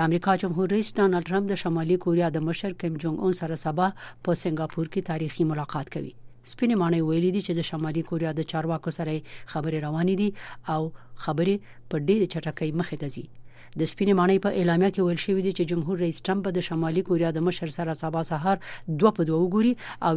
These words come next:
یوازې ترجمانان به د کېناستلو اجازه ولري. په اعلامیه کې ویل شوي دي چې د دې ملاقات نه وروسته به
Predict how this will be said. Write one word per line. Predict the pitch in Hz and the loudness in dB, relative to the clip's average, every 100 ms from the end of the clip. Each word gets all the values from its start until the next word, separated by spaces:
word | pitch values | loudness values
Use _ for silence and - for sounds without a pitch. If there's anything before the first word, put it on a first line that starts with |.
| 160 | 4
یوازې | 165 190 190 190 175 | 4 2 2 0 0
ترجمانان | 151 160 156 175 202 170 | -2 -2 2 4 4 4
به | 165 190 - - | 2 0 -4 -2
د | 190 180 | 0 2
کېناستلو | 175 160 - 160 160 151 - - 202 | 0 -2 -2 -4 -4 -6 -10 2 4
اجازه | 165 156 156 | 4 2 2
ولري. | 151 151 135 - - - - | 0 -2 -6 -10 -16 -18 -4
په | 165 | -2
اعلامیه | 151 160 175 | 2 2 2
کې | 180 | 0
ویل | 170 - | 0 2
شوي | 196 180 | 2 2
دي | 180 | 2
چې | 175 | 0
د | 165 170 | 2 4
دې | 185 | 4
ملاقات | 175 165 180 170 | 2 0 -2 -2
نه | 170 | 0
وروسته | 185 - | -2 -2
به | 170 | -2